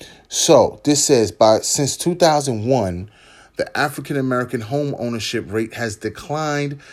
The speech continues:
five percent, compared with a one percent decline for white families and increases for Hispanic families. So the Hispanic families have increased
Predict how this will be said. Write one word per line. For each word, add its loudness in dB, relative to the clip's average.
five -2
percent, -4
compared -2
with -4
a -2
one -4
percent -6
decline -6
for -4
white -2
families -8
and -4
increases -6
for 0
Hispanic -4
families. -10
So -2
the -4
Hispanic -2
families -2
have 2
increased -4